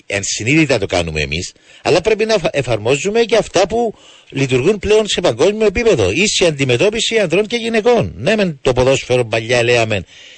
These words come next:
ε, για τους άντρες, αλλά ίση αντιμετώπιση. Ακόμα και στην εκπομπή.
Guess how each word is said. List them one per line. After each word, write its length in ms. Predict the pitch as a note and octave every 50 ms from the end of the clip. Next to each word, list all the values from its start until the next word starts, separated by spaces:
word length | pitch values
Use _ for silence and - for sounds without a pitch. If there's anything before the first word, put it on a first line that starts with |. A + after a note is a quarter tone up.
| - - _ _ _
ε, 160 | - G#2+ A2+
για 220 | A2+ G#2+ A2+ G#2+
τους 160 | - E2+ D#2+
άντρες, 420 | C#3 D#3 F#3+ G3 A3+ A#3 A3+ - -
αλλά 440 | F#3 F3 F#3 A3 A#3+ A#3+ A#3 A3+ - _ _ _
ίση 420 | _ F#3+ G#3 B3 A3+ - - - A#3+
αντιμετώπιση. 760 | A3+ G3+ A#3 A3+ A3+ G#3 A3+ A3 E3 B2 - - - - - _
Ακόμα 300 | - A#2 A#2+ F3 G3+ G#3+
και 100 | G#3 G#3+
στην 160 | G3 - G#3+ A3
εκπομπή. 500 | G#3 - - G#3 G3 F#3 G#3 F#3+ A2+